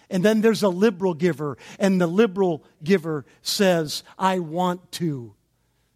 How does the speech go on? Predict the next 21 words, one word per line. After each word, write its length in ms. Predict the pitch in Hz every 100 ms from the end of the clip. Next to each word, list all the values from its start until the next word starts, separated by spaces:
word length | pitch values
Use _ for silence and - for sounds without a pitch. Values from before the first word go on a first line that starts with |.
| _
He 140 | - 180
gives 320 | 131 165 123
because 400 | 156 160 170 131
of 180 | 123 113
grace, 600 | 147 156 147 127 - - _ _ _ -
because 340 | 175 190 165
he 120 | 175
recognizes 1000 | 147 180 - 180 160 170 165 131 147 117
the 100 | 151
lavished 880 | 147 139 160 175 196 170 170 - - - - - 139
grace 520 | 123 165 180 190 -
of 300 | 226 170 135
God 460 | 165 165 170 131
that 220 | 131 156 - - - _ _ _ _
has 280 | - 170 -
continually 1000 | - 180 151 - - 220 202 196 175 175
poured 560 | 165 - - 196 185 170
into 680 | 196 180 185 - 165 143 - - _
his 440 | - 196 190 -
or 360 | - 170 165 156 - _
her 360 | - 170 160 143